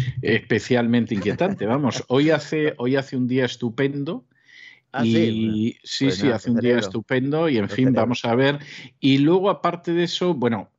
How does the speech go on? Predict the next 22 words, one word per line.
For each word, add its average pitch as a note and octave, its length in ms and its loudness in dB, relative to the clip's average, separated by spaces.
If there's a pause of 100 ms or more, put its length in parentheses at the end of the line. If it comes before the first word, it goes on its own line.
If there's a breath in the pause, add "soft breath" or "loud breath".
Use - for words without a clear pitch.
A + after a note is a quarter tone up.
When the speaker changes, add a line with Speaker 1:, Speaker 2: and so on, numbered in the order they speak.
(140)
Speaker 1:
eh, G#2 320 -6
esto B2+ 240 0
ha D#3 60 2
dejado C3+ 400 0
de A#2 100 0
ser, A#2 720 0
eh, G#2+ 380 -2
huracán G2+ 600 0
ya, D3 260 2
o E2 80 -6
sea, G#2 220 -4
está A2 240 -4
en A2+ 100 0
tormenta A2+ 760 0
tropical, C3+ 520 -2
no F#2+ 120 -2
es F#2 80 -2
ninguna G2+ 400 0
tontería, A2 580 0
pero F#2+ 160 -2
es - 80 -4
tormenta G#2 840 0